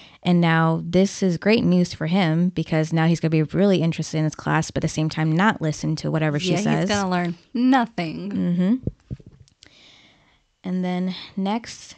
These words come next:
Speaker 1: Jen walks into her biology class and sees that Joey is there. The seat next to Joey is empty, so Jen sits next to her. Jen says that she's happy to have someone in class that she knows, but Joey doesn't seem too happy to be in the same class as her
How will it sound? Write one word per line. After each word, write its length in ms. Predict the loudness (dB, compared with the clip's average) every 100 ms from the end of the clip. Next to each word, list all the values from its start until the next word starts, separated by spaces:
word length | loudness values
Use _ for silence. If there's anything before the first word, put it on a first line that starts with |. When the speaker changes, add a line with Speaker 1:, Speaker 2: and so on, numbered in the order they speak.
| -10
Speaker 1:
Jen 280 | -2 0 0
walks 240 | 0 -2
into 240 | -4 -2 -4
her 100 | -2
biology 500 | 0 2 2 0 -4
class 520 | -6 -6 -6 -8 -12 -6
and 180 | -6
sees 300 | -6 -10 -8
that 160 | -6 -8
Joey 400 | -4 0 0 0
is 140 | -2
there. 300 | -6 -6 -6 -8 -14 -20 -20 -20 -12 0
The 100 | 0
seat 220 | 2 2
next 260 | 2 0 -4
to 60 |
Joey 220 | 2 2
is 120 | 2 2
empty, 340 | 0 0 -4
so 160 | -4 -2
Jen 220 | 0 0
sits 240 | -2 -2
next 220 | -2 -2 -6
to 60 |
her. 240 | -6 -6 -8 -10 _ -20 -18 -10 0
Jen 200 | 2 2
says 240 | 0 0
that 100 | -2
she's 200 | -4 -6
happy 260 | -4 -2 -2
to 60 |
have 260 | 0 0 -2
someone 300 | -2 0 0
in 40 | 0
class 300 | -2 -2 -2
that 80 | -6
she 140 | -2
knows, 460 | 0 0 -2 -4 -14 -20 _ _ _ _ _ -20 -20 -20 -16 0
but 160 | 0 2
Joey 240 | 2 4
doesn't 240 | 2 -2 -2
seem 200 | -4 -4
too 120 | -2
happy 300 | -4 -4 -4
to 80 | -2
be 80 | 0
in 60 |
the 60 | -2
same 180 | -4 -6
class 280 | -4 -4
as 100 | -6 -6
her 340 | -2 0